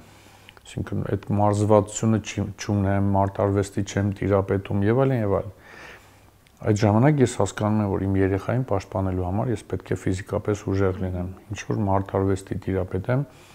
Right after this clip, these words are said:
և գնում եմ համապատասխան կրթություն ստանալու։ Այ երբ որ երեխան կգա այն գիտակցությանը, որ դա իր սրբազան իրավունքն է, իրեն նույնիսկ եթե փորձեք սահմանազատել այդ գիտելիքը ստանալուց, ինքը կգտնի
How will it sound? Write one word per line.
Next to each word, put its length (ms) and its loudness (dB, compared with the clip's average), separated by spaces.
և 260 2
գնում 220 2
եմ 100 2
համապատասխան 840 0
կրթություն 500 -6
ստանալու։ 500 -2
Այ 180 4
երբ 260 8
որ 180 6
երեխան 540 6
կգա 320 6
այն 240 6
գիտակցությանը, 680 -2
որ 160 -2
դա 220 0
իր 180 0
սրբազան 720 2
իրավունքն 580 0
է, 40 4
իրեն 360 8
նույնիսկ 420 4
եթե 220 2
փորձեք 500 2
սահմանազատել 840 2
այդ 100 0
գիտելիքը 560 0
ստանալուց, 640 0
ինքը 320 0
կգտնի 540 4